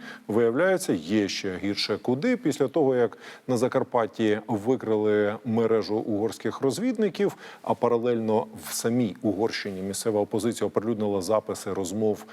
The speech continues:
їхнього міністра оборони, який закликав готуватися країну до війни, тепер Угорщина розривала консультації з Україною з приводу нацменшин. І от про українсько-угорські стосунки, на якому вони зараз світі,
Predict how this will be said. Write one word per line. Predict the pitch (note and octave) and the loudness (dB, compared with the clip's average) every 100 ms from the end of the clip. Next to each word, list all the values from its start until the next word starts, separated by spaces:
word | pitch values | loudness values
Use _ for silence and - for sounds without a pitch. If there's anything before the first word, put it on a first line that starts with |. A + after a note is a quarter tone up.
| - - - | -18 -16 -6
їхнього | G#2+ - A2 | -6 -2 -2
міністра | A2 A2 G2+ G#2+ | 0 -2 -2 -2
оборони, | F2+ C3+ B3 G3 | 0 0 0 0
який | A2+ - A2 G#2 F#2+ | 0 0 0 0 -2
закликав | E2+ F#2+ G#2+ G2+ | -4 -4 -2 -2
готуватися | D#2+ G#2 A2 F#2+ F2 G#2 G2+ | -2 -2 0 0 -2 -6 -4
країну | G#2 A#2 A2+ A2 - - - - | -2 0 0 -2 -4 -14 -16 -10
до | G2 D#3 C3+ | 0 2 2
війни, | A#2 D3 E3 C4 C#4 | 2 0 0 0 -2
тепер | - B2 - G#3 | 0 -2 0 2
Угорщина | D#3 C3 D#3+ - C#3 C3 B2 - | 2 2 0 -2 2 2 2 2
розривала | A2+ A#2 A#2+ G#2+ F#2+ F#2+ F2+ - | 0 0 0 2 2 0 -4 -8
консультації | - G2+ G2 A2+ G2 G#2+ - G#2 | -4 -4 -4 -4 0 0 -2 -6
з | G2 | -6
Україною | - A2+ G#2 G2+ | -2 -2 0 -4
з | |
приводу | - A#2 G#2+ A2+ - | -4 -2 0 -2 -2
нацменшин. | A#2 A#2+ - C#3+ C#3 - C4 G#3+ - - - | -2 -2 0 0 0 0 -2 -4 -10 -18 0
І | |
от | C#3 C3+ | 0 2
про | C#3+ - | 0 0
українсько-угорські | B2 D3 E3 - D3+ B2+ D3+ - C#3 | 0 2 0 2 2 2 0 0 -2
стосунки, | - C3+ - C4+ E3 | 0 -2 -2 -2 0
на | A#2 A#2 | 2 0
якому | A2+ C3+ A#2+ | 0 0 2
вони | A2+ A#2 A2+ G#2 - | 0 2 2 2 -2
зараз | G2+ D3 A3+ G3+ | -2 0 0 -4
світі, | - - G#3+ - C#3 | -4 -2 -2 0 -2